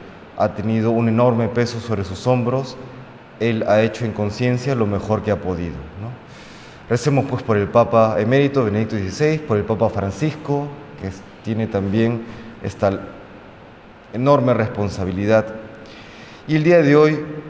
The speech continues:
nos invita también a reflexionar sobre la misión que cada uno de nosotros tiene, viendo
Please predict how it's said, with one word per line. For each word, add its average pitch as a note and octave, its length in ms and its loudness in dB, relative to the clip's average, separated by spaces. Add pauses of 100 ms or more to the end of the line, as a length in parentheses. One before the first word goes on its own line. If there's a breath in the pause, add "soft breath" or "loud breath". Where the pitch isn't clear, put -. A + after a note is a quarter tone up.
(320)
nos C3+ 200 0
invita E3 300 2
también C3 380 2
a C#3 40 4
reflexionar B2+ 920 2 (480)
sobre A#2 500 2
la A#2 160 6
misión B2+ 360 0
que D3 100 -2
cada C#3+ 280 6
uno C#3 180 0
de B2 40 0
nosotros A#2 460 -4
tiene, B2 340 0 (300)
viendo C3+ 560 2